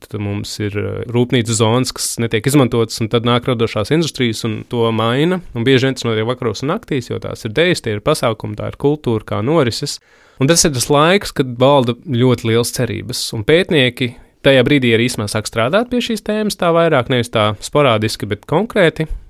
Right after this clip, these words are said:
Un pārsvarā tā pētniecība ir, jā, ļoti optimistiska, ka vakars un nakts, nu, tik-, tiks plānots, būs baigi forši,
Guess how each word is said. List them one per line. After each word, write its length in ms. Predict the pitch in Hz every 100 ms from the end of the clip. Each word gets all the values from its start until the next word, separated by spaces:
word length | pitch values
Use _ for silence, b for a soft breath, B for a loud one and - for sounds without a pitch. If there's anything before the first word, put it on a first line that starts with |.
| -
Un 280 | 120 117 117
pārsvarā 480 | 139 151 - 123 -
tā 140 | 110
pētniecība 580 | - 120 135 113 - 107
ir, 80 | 110
jā, 200 | 107 104
ļoti 580 | 110 107 - 104 107 101 _ -
optimistiska, 720 | 113 - 104 - - - - _
ka 140 | -
vakars 420 | 107 135 - 123 -
un 80 | 110
nakts, 340 | 123 - -
nu, 120 | 117 120
tik-, 200 | 127 -
tiks 240 | 120 -
plānots, 480 | - 156 202 165 117
būs 200 | 117 110
baigi 220 | 117 123 -
forši, 360 | 190 190 156